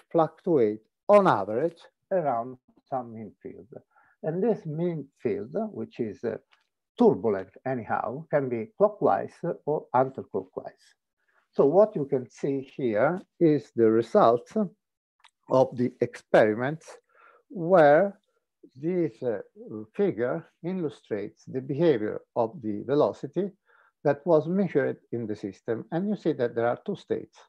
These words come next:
hmm, which there should be there, because, uh, the system has two possibility on a very long time scale. I mean, this is our kiloseconds, so it's, uh, thousands of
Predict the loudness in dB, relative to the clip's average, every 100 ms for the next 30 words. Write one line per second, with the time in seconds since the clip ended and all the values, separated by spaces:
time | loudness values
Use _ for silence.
0 | -12 -12 -12 _ _ -4 -2 -4 -2 2
1 | 2 2 -2 -2 -10 -8 -12 -14 _ _
2 | _ _ _ -6 0 2 2 -2 -2 -2
3 | -2 -4 -4 -2 -4 0 -2 0 -4 -4
4 | -2 -2 -4 -6 -4 0 2 6 8 8
5 | 6 2 0 -2 -2 -6 -4 -2 -2 -4
6 | -4 -4 -4 -2 -2 0 0 -2 _ 4
7 | 4 2 -2 -2 -10 -10 -20 _ _ _
8 | 0 2 2 -2 -2 -2 -4 _ _ _
9 | _ _ _ -20 -12 4 6 6 4 -2
10 | -6